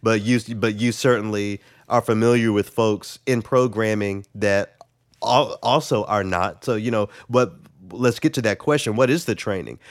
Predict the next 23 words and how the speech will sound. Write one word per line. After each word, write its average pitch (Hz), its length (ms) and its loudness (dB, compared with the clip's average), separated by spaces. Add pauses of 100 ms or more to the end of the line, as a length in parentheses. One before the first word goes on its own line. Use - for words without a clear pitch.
What 135 120 4
does 127 140 2
it 117 60 2
look 135 260 0
like 104 220 0
to 113 120 -4
create 110 480 -2 (440)
a, 110 300 2
uh, 95 340 0
a, 98 300 -2
a 101 80 -4
curator 120 580 2
of 95 140 -2
content 117 480 -2
who 110 100 -4
doesn't 107 400 0
come 143 240 -2
from 95 160 -4
the 90 80 -10
classical 95 500 -6
tradition 90 540 -8 (280)
on 113 180 2
the, 98 100 2